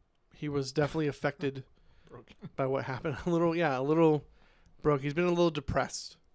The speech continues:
Speaker 1: Um, so he's been doing his duties in the kitchen, but it feels like he's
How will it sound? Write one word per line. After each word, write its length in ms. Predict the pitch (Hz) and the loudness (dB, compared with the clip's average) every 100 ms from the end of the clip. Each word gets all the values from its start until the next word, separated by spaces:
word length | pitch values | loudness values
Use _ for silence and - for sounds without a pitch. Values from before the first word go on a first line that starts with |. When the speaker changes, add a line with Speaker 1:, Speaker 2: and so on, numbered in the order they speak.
| _ _ _ _ 104 107 - | _ _ _ _ -20 -20 -8
Speaker 1:
Um, 320 | 135 131 131 | -6 -6 -10
so 100 | - | -2
he's 160 | 165 180 | 0 4
been 300 | 185 180 185 _ _ - 190 | 4 2 -6 _ _ -20 -2
doing 260 | 190 185 | 2 4
his 160 | 180 160 | 2 0
duties 300 | 175 165 160 | -2 -2 -2
in 80 | 160 | -2
the 80 | |
kitchen, 340 | 139 156 - 156 | -4 -6 -4 0
but 100 | 143 | 0
it 80 | 143 | 0
feels 280 | 185 170 | 2 2
like 160 | 160 151 | 2 -2
he's 500 | - 156 147 135 - | -4 -6 -6 -6 -10